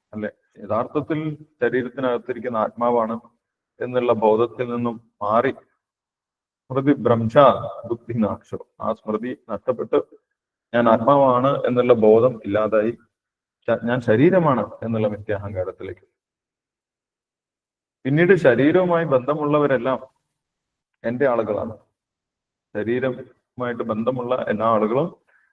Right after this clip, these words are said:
എന്റെ സ്വന്തക്കാരാണ്, എന്റെ ആളുകളാണ്.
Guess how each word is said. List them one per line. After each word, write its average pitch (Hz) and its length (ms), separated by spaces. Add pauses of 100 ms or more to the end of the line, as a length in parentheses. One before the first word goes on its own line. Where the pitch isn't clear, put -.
(260)
എന്റെ 117 560 (280)
സ്വന്തക്കാരാണ്, 104 640
എന്റെ 104 220
ആളുകളാണ്. 95 580